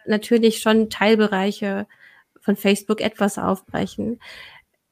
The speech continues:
Ich sehe da nur gerade das Problem, Meta oder Meta ist halt so eine große Idee, sowas allem Spannendes, wo alle möglichen Services integriert werden wo-, äh, sollen, ähm,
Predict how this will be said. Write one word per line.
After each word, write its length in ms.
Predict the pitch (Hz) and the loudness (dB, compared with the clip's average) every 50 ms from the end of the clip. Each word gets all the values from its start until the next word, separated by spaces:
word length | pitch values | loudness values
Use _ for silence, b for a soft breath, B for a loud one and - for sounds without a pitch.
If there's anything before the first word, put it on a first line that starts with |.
| _ _ _ _ - | _ _ _ _ 0
Ich 120 | 226 202 - | 0 2 4
sehe 160 | - 220 220 | 6 6 6
da 100 | 233 233 | 6 6
nur 140 | 226 226 220 | 4 4 2
gerade 260 | 220 208 214 226 220 | 2 2 4 4 4
das 180 | 214 214 214 | 4 2 0
Problem, 600 | 214 - - 208 208 214 214 233 233 233 233 - - | -2 -2 -4 -2 0 2 2 4 4 2 0 -2 -4
Meta 600 | - 220 202 226 247 - 247 226 220 220 220 - - - | -2 2 2 2 4 2 2 2 2 2 0 -2 -6 -8
oder 280 | 240 220 208 208 208 | -6 -4 -2 0 0
Meta 360 | 196 202 208 208 - 226 214 214 | 0 0 -2 -2 -2 -2 -2 -2
ist 180 | - 214 - | -2 -4 -2
halt 160 | - 208 196 | -2 -2 0
so 80 | - 208 | 2 2
eine 180 | 226 269 277 226 | 2 4 2 2
große 320 | - 196 208 226 - 226 | 4 2 2 2 2 0
Idee, 440 | - 208 190 180 - 208 240 254 220 | -2 -2 -2 0 0 2 4 4 4
sowas 260 | 202 202 220 214 - | 4 2 2 0 0
allem 260 | - - 226 233 226 | 0 0 2 2 2
Spannendes, 540 | 226 - - - - 220 220 214 208 214 - | 2 0 -2 -2 0 0 2 2 0 -2 -2
wo 60 | - | -2
alle 180 | - - 254 269 | 0 2 4 4
möglichen 380 | 254 226 226 226 - - 214 | 4 4 2 0 -2 -4 -4
Services 580 | 214 - - 196 226 254 254 240 - - 214 - | -2 -2 0 2 2 4 2 2 0 -2 -6 -6
integriert 640 | 214 220 196 - 208 190 - - 240 311 330 - | -6 -6 -4 -4 -4 -4 -2 -2 0 0 0 -2
werden 320 | 208 196 190 185 196 196 190 | -2 -4 -2 -2 -4 -6 -8
wo-, 140 | 202 - - - _ | -10 -14 -14 -12 _
äh, 160 | 220 220 208 | -8 -8 -8
sollen, 460 | 196 185 - 196 196 214 233 247 254 B B B B B B B B B B _ _ _ _ _ | -6 -4 -4 -2 0 0 0 0 -2 B B B B B B B B B B _ _ _ _ _
ähm, 460 | - 226 214 220 208 208 208 208 208 | 0 2 2 2 2 2 0 -2 -4